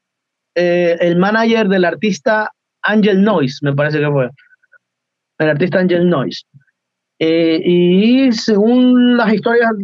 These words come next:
lo que yo conversé con A C B, porque no te puedo decir yo lo viví, sino que lo, lo conversamos con él cuando ya vino, fue que, bueno, también trabajaron con Ñejo, de hecho hay un tema, un tema con Ñejo,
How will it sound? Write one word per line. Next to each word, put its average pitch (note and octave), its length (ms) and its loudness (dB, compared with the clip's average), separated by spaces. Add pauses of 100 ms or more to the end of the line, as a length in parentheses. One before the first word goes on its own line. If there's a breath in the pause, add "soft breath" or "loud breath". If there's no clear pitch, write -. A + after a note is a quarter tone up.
lo G3 180 0
que F#3 120 0
yo G3+ 80 0
conversé G#3+ 320 0
con G#3+ 140 -2
A G#3+ 60 -2
C G3 140 -4
B, A#3 80 2
porque F#3+ 180 -2
no F3 60 -2
te F3+ 80 -2
puedo F3+ 160 0
decir E3+ 160 -4
yo F#3 100 0
lo F3+ 80 2
viví, F3+ 200 0
sino D#3+ 240 -4
que E3+ 80 -2
lo, E3+ 180 0
lo E3 80 0
conversamos D#3 380 -4
con E3 160 -2
él F3 60 -2
cuando F3 200 -8
ya F#3 100 0
vino, F#3+ 240 -2 (960 loud breath)
fue F#3+ 1200 0
que, G3 80 0
bueno, C#4+ 240 0
también G#3+ 240 -2
trabajaron G#3 400 0
con G3 160 0
Ñejo, A3 420 0
de G3+ 120 0
hecho G3 140 -4
hay G3 100 0
un F#3+ 100 0
tema, G3 320 0
un F#3 160 -2
tema F#3 200 -2
con F3 160 -2
Ñejo, G#3+ 600 0